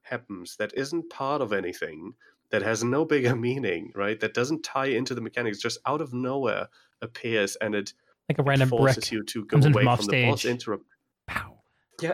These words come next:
Speaker 1: hon-, honestly, even if it's just a stupid flux bomb that forces you to disengage and, like, interrupt your rotation and, like, completely ruins your damage because it's just at the worst possible moment, which can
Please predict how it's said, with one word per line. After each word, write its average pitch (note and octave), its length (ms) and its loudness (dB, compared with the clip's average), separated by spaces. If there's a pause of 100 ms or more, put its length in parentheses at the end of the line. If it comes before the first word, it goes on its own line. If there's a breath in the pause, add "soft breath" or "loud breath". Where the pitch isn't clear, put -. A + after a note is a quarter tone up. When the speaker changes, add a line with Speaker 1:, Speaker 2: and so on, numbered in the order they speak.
Speaker 1:
hon-, E3+ 220 2
honestly, F#3+ 320 4
even D3 220 -2
if F#3+ 120 2
it's C#3+ 160 -4
just D3 280 -4
a D3 40 -4
stupid E3 400 -6
flux - 380 -6
bomb D#3+ 320 -10
that A#2+ 120 -4
forces A2 460 -4
you C#3 140 -6
to B2 120 -12
disengage A2 640 -2
and, G2+ 140 -4
like, F#2 300 -2
interrupt A2+ 440 -2
your G#2+ 100 0
rotation G2+ 640 -2
and, G2 200 -2 (180)
like, G2 240 0
completely A#2+ 600 -4
ruins A2+ 340 -4
your A2+ 80 0
damage G2+ 480 -2
because G2+ 300 -12
it's G2 280 -10
just - 260 -6
at G#2+ 100 -6
the G#2 80 0
worst G2 240 0
possible A2 300 -4
moment, F#2 400 -6 (280 soft breath)
which D3 220 -2
can B2 340 -4